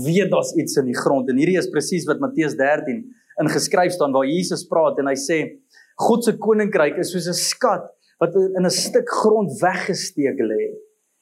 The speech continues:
Iemand kry dit daar, maar steek dit dadelik weer weg. Oorstelp van blydskap gaan verkoop hy alles wat hy het en koop daardie stuk grond." Ek gaan sommer eers daar stop. Maar Jesus praat nie en hy sê,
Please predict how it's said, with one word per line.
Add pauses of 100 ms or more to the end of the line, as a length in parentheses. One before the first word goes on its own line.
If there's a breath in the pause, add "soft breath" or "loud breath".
(120)
Iemand
kry
dit
daar, (340)
maar
steek
dit
dadelik
weer
weg.
Oorstelp
van
blydskap
gaan
verkoop
hy
alles
wat
hy
het (340 loud breath)
en
koop (100)
daardie
stuk
grond."
Ek
gaan
sommer
eers
daar
stop. (1080)
Maar
Jesus
praat (200)
nie
en
hy
sê,